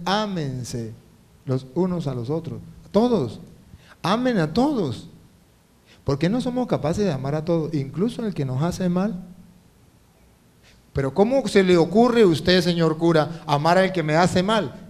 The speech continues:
Sí, ese es el camino que Jesús nos dejó. Ámense los unos a los otros de todo corazón, con sinceridad, con toda nuestra fuerza.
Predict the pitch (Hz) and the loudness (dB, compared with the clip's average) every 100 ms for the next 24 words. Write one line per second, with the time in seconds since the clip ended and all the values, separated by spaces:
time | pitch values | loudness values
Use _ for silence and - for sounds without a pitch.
0 | - - 196 185 170 165 165 190 156 135 | -16 0 2 2 0 0 0 0 -2 -4
1 | 143 165 135 120 120 117 143 139 117 123 | -2 -2 -4 -4 -6 -4 -4 -2 -2 -2
2 | 185 - - - - - _ _ _ 143 | -4 -6 -18 -20 -20 -20 _ _ _ 0
3 | 208 226 151 123 113 113 104 - 131 131 | 0 0 -4 -6 -8 -8 -10 -8 -2 -2
4 | 123 - 208 202 170 143 131 127 180 190 | -4 -4 -2 0 0 -2 -2 -2 0 0
5 | 185 175 - - - 127 - - 220 214 | -2 -8 -12 -6 -2 -2 -2 0 2 2
6 | 180 - - - - 120 117 117 196 196 | 0 -4 -16 -20 -6 -2 -2 0 0 0
7 | - - - - - _ _ _ _ _ | -4 -12 -20 -20 -20 _ _ _ _ _
8 | _ _ 139 139 143 143 147 139 127 165 | _ _ -2 0 -2 -2 0 0 2 0
9 | 202 143 - 151 143 185 202 202 190 147 | 0 -6 -8 -6 0 2 4 2 -2 -4
10 | 123 185 202 165 | -4 -4 -4 -10